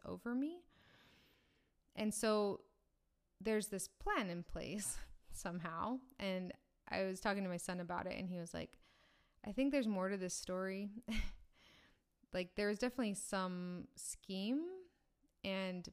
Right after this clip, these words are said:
planning and preparation for this. Um, and then I was like, "God, I can't really grasp it all." And he was like, "Well, you didn't come up with this plan on your own, like, not all of it." So anyway, so I'm just gonna tell you the pieces that I remember.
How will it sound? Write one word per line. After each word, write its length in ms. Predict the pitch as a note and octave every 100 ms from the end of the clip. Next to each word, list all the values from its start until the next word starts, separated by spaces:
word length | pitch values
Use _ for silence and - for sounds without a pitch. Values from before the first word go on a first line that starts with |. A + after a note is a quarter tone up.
| -
planning 360 | - G3 G3 G3
and 120 | F3
preparation 600 | - F3+ E3+ E3 F3 A#3+
for 200 | A#3+ D4+
this. 420 | D4+ D#4 D#4 - - - - - - - _ _ -
Um, 380 | G3 F#3+ F3+ -
and 120 | G#3 G#3
then 80 |
I 80 | G#3+
was 140 | A3 G3
like, 140 | F#3
"God, 120 | G#3
I 80 | G#3
can't 240 | - A#3+ -
really 340 | A3+ G#3+ F3+
grasp 400 | - E3+ F#3 -
it 80 | A3
all." 120 | G#3+
And 100 | G#3
he 60 | G3+
was 100 | F#3+
like, 100 | G#3
"Well, 120 | D4 D4
you 120 | D4
didn't 160 | D4+
come 120 | - G#3
up 120 | F3+
with 100 | F3
this 120 | E3+
plan 220 | - E3+
on 100 | E3
your 140 | - D#3
own, 260 | - E3+ -
like, 160 | - - -
not 180 | F2 -
all 120 | -
of 80 | -
it." 120 | -
So 340 | - G#3 F#3+ F#3 - - - - -
anyway, 220 | - C4 A#3
so 100 | C#4
I'm 80 |
just 140 | D#4+ F4
gonna 140 | F4
tell 80 | D4+
you 80 | C4+
the 60 |
pieces 320 | B3 A#3+ A3 G3+
that 100 | G3
I 40 |
remember. 600 | F#3 F3+ F3 F#3 F#3+